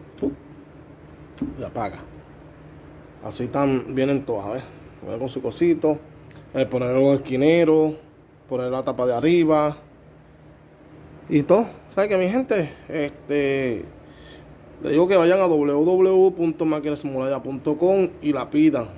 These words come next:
Mi gente, esta maquinita tiene el mismo valor que esta maquinita, la pueden ordenar en el mismo website. Y entonces los dejan una nota y me dice, "Mira, no, házmela, yo la quiero, pero envíamela con la, con la de República Dominicana, con la bandera de República Dominicana".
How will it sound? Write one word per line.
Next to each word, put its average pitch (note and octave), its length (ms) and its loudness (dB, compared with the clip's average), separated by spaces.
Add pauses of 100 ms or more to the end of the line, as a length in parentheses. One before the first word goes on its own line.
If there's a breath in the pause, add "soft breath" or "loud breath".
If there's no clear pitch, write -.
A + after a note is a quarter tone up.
Mi - 80 -4
gente, D#3+ 280 0
esta D#3 200 -2
maquinita F3 500 2
tiene D#3 140 0
el D#3+ 80 2
mismo E3+ 240 4
valor F3 240 4
que E3 80 -4
esta D3 160 -6
maquinita, D3+ 480 -4
la B2 140 -6
pueden C3 240 -4
ordenar D#3+ 360 0
en E3 140 0
el D#3+ 60 0
mismo D#3+ 260 2
website. E3+ 460 0 (880 loud breath)
Y D#3 160 4
entonces F3 440 2
los D#3 140 2
dejan D3 240 2
una F3 140 2
nota G3+ 260 0
y F3+ 40 2
me E3+ 100 2
dice, D#3 180 0
"Mira, F3+ 220 2
no, E3+ 260 2
házmela, E3+ 460 0 (120)
yo D#3+ 120 -2
la F3+ 100 -2
quiero, G3+ 260 -2
pero F#3 140 0
envíamela F#3 500 0
con E3 140 2
la, B2 800 -2 (120)
con C3 100 -6
la B2+ 80 -2
de B2+ 100 -6
República C3+ 420 -2
Dominicana, E3+ 480 0
con A#2 120 -6
la A#2 40 -4
bandera A#2 300 -4
de D#3+ 60 2
República D3+ 520 -2
Dominicana". C#3+ 560 -6